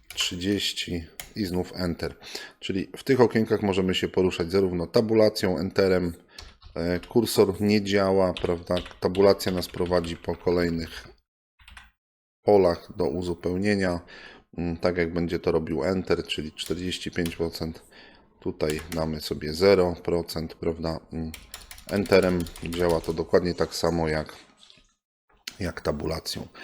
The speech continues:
Zapiszę wszystkie ceny i zobaczmy nasze P W, jak wygląda. Mamy przepisane trzydzieści, dwadzieścia siedem, dwadzieścia jeden,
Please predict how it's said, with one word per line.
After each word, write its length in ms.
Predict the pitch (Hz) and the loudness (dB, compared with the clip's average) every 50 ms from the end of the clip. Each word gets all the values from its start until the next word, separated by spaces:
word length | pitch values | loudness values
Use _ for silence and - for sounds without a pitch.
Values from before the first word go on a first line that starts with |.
| - - - - - - _ _ - | -16 -16 -16 -18 -18 -20 _ _ 0
Zapiszę 480 | 104 120 127 - 143 127 - - 117 | 2 2 4 4 2 0 2 2 0
wszystkie 400 | - - - 101 - - - 95 | 0 0 -2 -2 -2 -2 -2 -4
ceny 460 | - - - 98 92 90 92 87 87 85 - - - - - _ _ _ _ _ _ _ _ _ _ _ _ _ _ _ _ _ _ _ _ _ _ _ _ _ _ _ | -4 -2 -4 -2 -2 -2 -2 -2 -4 -6 -10 -16 -20 -20 -20 _ _ _ _ _ _ _ _ _ _ _ _ _ _ _ _ _ _ _ _ _ _ _ _ _ _ _
i 80 | - 95 | -10 -6
zobaczmy 480 | 92 90 85 90 90 87 - - 82 | -6 -4 -2 -2 -4 -4 -4 -6 -4
nasze 320 | 82 87 87 82 - - - | -4 -4 -2 0 0 -2 -2
P 200 | - - - 85 | -6 -6 -8 -8
W, 320 | 85 90 92 92 92 87 82 - - _ _ _ _ _ _ _ - | -8 -6 -4 -4 -4 -4 -6 -10 -20 _ _ _ _ _ _ _ -12
jak 260 | 95 85 90 90 85 | -12 -10 -8 -6 -6
wygląda. 520 | 85 85 87 85 85 82 85 85 85 82 - - - - _ _ _ - - _ _ _ _ _ _ _ _ - | -6 -4 -4 -2 -2 -2 -2 -4 -6 -8 -10 -16 -20 -20 _ _ _ -20 -20 _ _ _ _ _ _ _ _ -2
Mamy 260 | - 92 87 82 78 | 0 0 0 0 -2
przepisane 560 | - - - - - - - 80 76 78 78 | -4 -8 -12 -12 -10 -10 -8 -8 -6 -8 -8
trzydzieści, 460 | - - 120 117 117 104 - - - | -8 -8 -6 -4 -4 -6 -6 -6 -10
dwadzieścia 460 | 85 87 82 80 82 82 - - 82 80 | -4 -4 -4 -2 -2 -6 -4 -4 -4 -4
siedem, 360 | - - 82 82 82 80 76 | -2 -2 -2 -2 -2 -4 -4
dwadzieścia 480 | 76 78 73 78 76 - - - 80 | -6 -8 -8 -6 -6 -6 -6 -4 -4
jeden, 460 | 80 87 92 90 85 87 82 82 80 | 0 2 2 2 2 0 -2 -4 -4